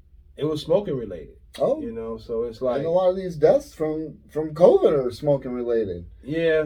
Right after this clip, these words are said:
Speaker 1: this was, you know, it wasn't covid related.
Speaker 2: No, no, I'm just saying,
Speaker 1: Yeah,
Speaker 2: you know,
Speaker 1: but I
Speaker 2: that's what's, that's what's adding to a lot of these people 'cause they have underlying conditions.
Speaker 1: Oh, you're right.
Speaker 2: You know what I'm saying?
Speaker 1: Sure, sure.
Speaker 2: A lot of, from smoking.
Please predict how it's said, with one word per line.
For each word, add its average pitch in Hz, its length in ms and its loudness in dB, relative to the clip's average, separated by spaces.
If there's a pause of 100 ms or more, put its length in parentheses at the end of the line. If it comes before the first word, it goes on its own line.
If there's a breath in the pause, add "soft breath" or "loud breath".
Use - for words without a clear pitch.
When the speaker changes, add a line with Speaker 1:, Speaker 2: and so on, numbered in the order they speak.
(120)
Speaker 1:
this 180 280 -4
was, 127 400 -12 (1500)
you 135 120 -8
know, 110 180 -10
it 104 60 -14
wasn't 113 320 -8
covid 104 320 -14
related. 98 140 -6
Speaker 2:
No, 226 220 6
no, 160 220 2
I'm 160 100 0
just 143 200 -8
saying, 175 300 2
Speaker 1:
Yeah, 143 120 4
Speaker 2:
you 139 60 0
know, 151 120 6
Speaker 1:
but 151 120 8
I 160 40 4
Speaker 2:
that's 170 160 -2
what's, 156 300 -4 (280)
that's 185 240 4
what's 165 240 -6
adding 165 520 0
to 156 100 -4
a 147 100 0
lot 139 300 4
of 131 80 -4
these 127 160 -10
people 147 260 -4
'cause 123 180 0
they 127 200 4
have 147 320 2
underlying 127 720 -4
conditions. 117 520 -8
Speaker 1:
Oh, 156 120 2
you're 135 180 -2
right. 110 140 -4
Speaker 2:
You 143 80 -2
know 151 60 0
what 147 100 0
I'm 139 80 -4
saying? 151 300 -4
Speaker 1:
Sure, 127 220 -2 (140)
sure. 127 180 -6
Speaker 2:
A 117 60 -4
lot 156 200 4 (120)
of, 120 120 -16
from 165 280 0
smoking. 143 600 0